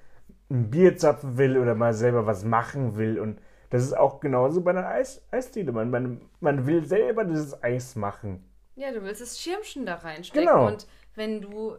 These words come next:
Speaker 2: irgendwie älter bist und du bestellst kein Eis mehr, sondern bestellst dann irgendwie mit zehn, zwölf, dreizehn eine Cola und dann willst du halt die Zitronenscheibe da reinwerfen und dann denkst
Speaker 1: Ja.
Speaker 2: du dir irgendwie mit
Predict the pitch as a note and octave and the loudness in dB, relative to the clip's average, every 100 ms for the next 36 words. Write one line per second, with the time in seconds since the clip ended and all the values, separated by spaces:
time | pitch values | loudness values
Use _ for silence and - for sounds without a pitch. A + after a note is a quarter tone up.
0 | - - G#3 G3 F#3+ - G#3+ C4+ B3+ B3+ | -14 -10 -10 -10 -14 -12 -10 -8 -6 -8
1 | C4+ - F#3+ F3+ E3+ F#3 F3+ - E3 - | -8 -14 -16 -16 -14 -10 -10 -12 -14 -12
2 | G3+ B3+ C4 A#3 G#3 F3 D3+ - E3+ E3+ | -10 -10 -12 -14 -12 -14 -14 -12 -12 -12
3 | D3 D#3+ E3+ E3+ E3 D#3+ - - - - | -16 -18 -16 -14 -14 -16 -20 -20 -20 -20
4 | _ - - - A#3+ A#3 A3 G#3+ G#3+ G3+ | _ -20 -20 -16 -12 -10 -12 -14 -16 -20
5 | - - G3 G3+ G3+ G3 F#3+ G3 - _ | -20 -20 -14 -12 -10 -12 -14 -18 -20 _
6 | - - G3 G3 A3 G3 F3+ F#3 F#3 A3 | -20 -10 -6 -6 -6 -8 -8 -10 -12 -10
7 | A3 C4 C4 A#3+ A3 G3+ G3 G3 G3+ F3 | -8 -8 -8 -8 -10 -12 -12 -12 -10 -10
8 | F3 F3 - F#3 F3+ F3 F#3+ B3+ C4+ - | -12 -18 -18 -18 -16 -10 -6 -6 -8 -10
9 | B3+ B3 A#3 A3 G#3 A#3+ A#3 A#3 B3+ A3+ | -10 -8 -8 -10 -10 -10 -10 -12 -12 -14
10 | G3 F#3+ F#3+ G3+ G3+ F3+ C#3+ G#2+ - G#3+ | -12 -10 -10 -10 0 8 8 8 -2 -8
11 | - G3 F#3 F3+ | -10 -14 -14 -14